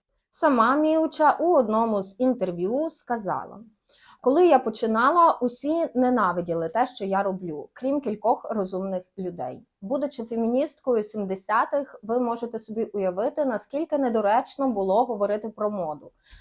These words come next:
Але мені це так сподобалося, що я це зробила". Вона справді це зробила, і зрештою людям полюбився бренд.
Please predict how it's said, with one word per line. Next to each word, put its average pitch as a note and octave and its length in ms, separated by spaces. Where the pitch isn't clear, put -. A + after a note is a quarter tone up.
Але A#3 160
мені D4+ 240
це C#4 160
так A3+ 240
сподобалося, C4+ 1000
що D4+ 240
я D#4+ 200
це G#3 240
зробила". E3+ 520
Вона F#4+ 260
справді G#3 480
це G#3 220
зробила, E4+ 640
і B3 120
зрештою D4 600
людям D4 420
полюбився C#4 640
бренд. E3 400